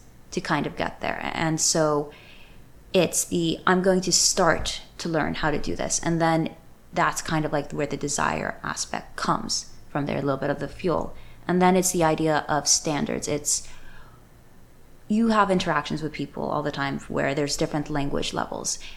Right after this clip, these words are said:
and you can see very easily how that can impact people's relationships with others or how seriously they take people.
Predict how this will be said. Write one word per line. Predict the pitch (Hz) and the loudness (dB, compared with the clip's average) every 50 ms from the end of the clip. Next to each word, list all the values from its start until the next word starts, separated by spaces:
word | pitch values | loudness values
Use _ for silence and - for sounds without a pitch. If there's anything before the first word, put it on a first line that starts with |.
| - - - | -8 -4 0
and | 180 170 165 165 165 165 160 | 2 2 2 2 2 0 -2
you | 170 175 202 208 | -2 -2 -2 -2
can | 208 - 202 196 | 0 0 0 2
see | 185 - - - 196 190 185 180 170 170 165 160 160 160 165 - | 4 4 4 2 2 0 0 0 0 -2 -2 -2 -2 -4 -2 0
very | 175 170 165 165 165 160 | 2 2 4 4 2 0
easily | 147 - 156 160 151 - 156 151 147 147 143 139 139 | 0 0 2 2 2 2 0 0 0 0 0 0 0
how | 147 - - - - 156 147 143 143 143 143 143 147 - | -2 -4 -4 -2 0 2 2 2 2 2 0 0 -2 -2
that | 156 151 151 - | 0 0 0 -2
can | - - 147 - | -2 -4 -2 0
impact | 170 147 143 - - 147 143 143 - - - | 0 -2 -2 -2 -2 -4 -4 -4 -6 -8 -6
people's | - 151 - - 143 139 - | -6 -4 -4 -4 -4 -2 -2
relationships | 147 139 135 131 - - 147 - - - - | -2 -2 -2 -2 -2 -2 -4 -4 -4 -6 -8
with | - - - | -8 -6 -4
others | - - - - - - 156 | -4 -2 -2 -4 -4 -4 -4
or | 147 | -4
how | - - 147 139 143 | -2 0 0 0 0
seriously | - - 156 143 147 143 - - 147 - | 0 0 0 0 -2 -2 -4 -4 -4 -4
they | - - - | -4 -4 -6
take | - - - 202 185 - - | -6 -4 -4 -4 -4 -4 -6
people. | - - - - - - - 180 | -10 -10 -10 -8 -6 -6 -6 -8